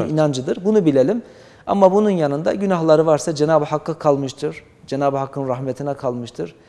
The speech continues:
Speaker 2: Cenab-ı Hak rahmetiyle tecelli ederse onu affeder. Günahlarını da bağışlar, doğrudan cennete gönderir. Ama eğer adaletiyle tecelli ederse, e, cezası kadar ona cezasını çektirir ve cennete gönderir.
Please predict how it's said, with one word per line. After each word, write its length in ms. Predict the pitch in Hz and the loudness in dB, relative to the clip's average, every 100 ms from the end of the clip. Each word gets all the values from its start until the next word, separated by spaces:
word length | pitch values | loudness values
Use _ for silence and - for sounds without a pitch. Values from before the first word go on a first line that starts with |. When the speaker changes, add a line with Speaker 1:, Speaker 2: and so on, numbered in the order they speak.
| _ _ | _ _
Speaker 2:
Cenab-ı 300 | 160 165 151 | -2 2 2
Hak 180 | 147 156 | 2 0
rahmetiyle 500 | 147 151 147 175 147 | 0 0 -2 2 2
tecelli 400 | 151 147 160 165 | 0 0 2 2
ederse 340 | 170 165 160 | 0 0 -2
onu 180 | 160 170 | -4 -2
affeder. 480 | 175 - 147 208 - - - - _ | -2 -4 -4 -4 -6 -16 -20 -20 _
Günahlarını 540 | 151 156 151 156 165 151 | -2 2 4 4 4 4
da 120 | 135 | 4
bağışlar, 420 | 127 135 196 185 | 2 0 -2 2
doğrudan 360 | 170 156 165 180 | 4 4 4 2
cennete 380 | 160 156 151 | 2 2 0
gönderir. 520 | 135 120 117 113 117 - | 0 -2 -4 -6 -10 -2
Ama 220 | 139 147 | 0 2
eğer 260 | 151 147 123 | 4 4 2
adaletiyle 580 | 139 135 139 143 143 147 | 0 2 4 2 0 -2
tecelli 400 | 135 135 131 127 | -4 -4 -2 -2
ederse, 580 | 120 156 - - 131 175 - - - - - | -2 -2 -4 -6 -4 -4 -8 -20 -20 -20 -6
e, 200 | - 156 | -4 0
cezası 480 | 180 160 147 139 143 | 0 4 4 2 -4
kadar 220 | 139 127 | -4 -2
ona 180 | 127 127 | -2 -4
cezasını 420 | 127 120 117 123 | -2 -2 -2 -6
çektirir 520 | 151 139 - - - - _ - - | -6 -6 -6 -8 -10 -18 _ -10 -2
ve 80 | 135 | 0
cennete 400 | 135 135 131 147 | 0 -2 -2 -2
gönderir. 420 | 127 120 117 | -2 -4 -6